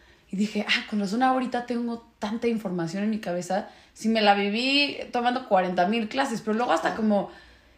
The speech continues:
Speaker 1: creo que sirve hasta para agradecer al pasado, ¿no? Como a tu tú del pasado, que creo que lo, como que luego eso no se habla mucho, que una vez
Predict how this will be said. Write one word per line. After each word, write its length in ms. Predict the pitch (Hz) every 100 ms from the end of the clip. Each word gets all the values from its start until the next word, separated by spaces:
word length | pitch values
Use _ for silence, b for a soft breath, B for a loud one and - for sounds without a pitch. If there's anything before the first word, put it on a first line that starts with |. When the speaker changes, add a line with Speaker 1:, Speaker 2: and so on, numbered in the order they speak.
| B _ -
Speaker 1:
creo 160 | - 262
que 100 | 302
sirve 320 | 294 277 254
hasta 340 | 269 - 202
para 160 | 190 175
agradecer 520 | 175 175 175 175 208
al 180 | 233 226
pasado, 520 | 175 185 180 190 160 -
¿no? 120 | -
Como 260 | - 208 185
a 120 | 180
tu 120 | 196 175
tú 200 | - 220
del 160 | 240
pasado, 420 | 202 170 180 185
que 100 | 185
creo 140 | - 226
que 100 | 294
lo, 220 | - -
como 240 | 214 196 175
que 80 |
luego 180 | 196 208
eso 120 | 233
no 100 | 208 202
se 80 |
habla 180 | 220 196
mucho, 380 | 175 180 - 180
que 180 | 190 180
una 180 | 226 247
vez 260 | 233 226